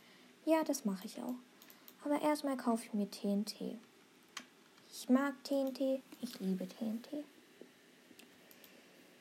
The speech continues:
Ich hab sechsunddreißig, ich kauf mir ein Super T N T. Und ein paar normale. Und ich habe sechs normale T N Ts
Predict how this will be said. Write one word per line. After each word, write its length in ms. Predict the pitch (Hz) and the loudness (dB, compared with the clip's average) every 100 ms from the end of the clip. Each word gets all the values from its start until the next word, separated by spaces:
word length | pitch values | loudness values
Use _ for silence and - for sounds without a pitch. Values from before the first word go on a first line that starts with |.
| - - | -20 -8
Ich 140 | - | -4
hab 80 | 254 | -4
sechsunddreißig, 880 | - 269 277 277 - 254 226 214 240 | -2 4 8 8 8 6 8 4 -2
ich 80 | - | -2
kauf 260 | - 254 247 | 4 6 10
mir 220 | 247 247 | 10 10
ein 340 | 226 220 226 - - | 8 8 4 -4 -12
Super 520 | - - 247 - 202 | 2 8 8 8 0
T 160 | - 214 | -2 -4
N 160 | 220 | -2
T. 300 | - - 254 - - - - - - - - - - - - - - - | -4 -2 -2 -2 -12 -20 -20 -20 -20 -20 -20 -20 -20 -20 -20 -20 -6 6
Und 400 | 262 254 247 - - - - - - - - - - - | 10 12 10 4 -12 -20 -20 -20 -20 -20 -20 -20 -20 2
ein 80 | 254 | 4
paar 160 | 233 220 | 8 6
normale. 600 | 220 226 254 254 254 254 - - - | 8 8 6 6 4 2 -2 -20 0
Und 240 | 294 294 311 - - - - - - - - - - - - - - - - - - - - - - - - - - | 2 2 0 -8 -20 -20 -20 -20 -20 -20 -20 -20 -20 -20 -20 -20 -20 -20 -20 -20 -20 -20 -20 -20 -20 -20 -20 -6 0
ich 220 | 254 247 | 2 6
habe 260 | 226 220 | 6 6
sechs 400 | 214 247 294 - | 6 8 6 6
normale 560 | 247 226 226 233 233 233 | 8 10 10 10 8 4
T 220 | 233 240 | 4 4
N 140 | 233 233 | 6 4
Ts 480 | - 226 233 - | 2 2 2 -2